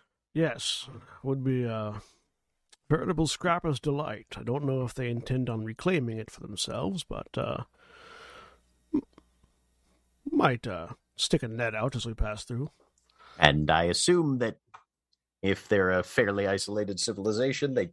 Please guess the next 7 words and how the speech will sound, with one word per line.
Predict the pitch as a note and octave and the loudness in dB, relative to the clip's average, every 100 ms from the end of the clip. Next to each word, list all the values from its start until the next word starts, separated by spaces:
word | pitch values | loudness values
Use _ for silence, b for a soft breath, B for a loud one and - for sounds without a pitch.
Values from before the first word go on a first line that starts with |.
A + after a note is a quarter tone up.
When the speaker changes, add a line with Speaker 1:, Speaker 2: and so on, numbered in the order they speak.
| _ | _
Speaker 2:
don't | F#3 F#3+ - | 0 0 -2
have | - D3 C#3+ D3+ | 0 2 2 0
a | A#2 G2+ - | -2 -2 -6
ton | - C#3+ C3+ C3 C3 | 0 2 4 4 2
of | A2 A2 G#2+ G2+ G2 - - | 4 4 4 0 -6 -10 -10
experience | - - - B2+ A2 F#2 F2 E2 - - | -6 -6 2 2 4 0 -2 -2 -4 -2
in | G#2+ F#2+ F2+ F2+ F2+ F#2 | 0 0 0 0 0 0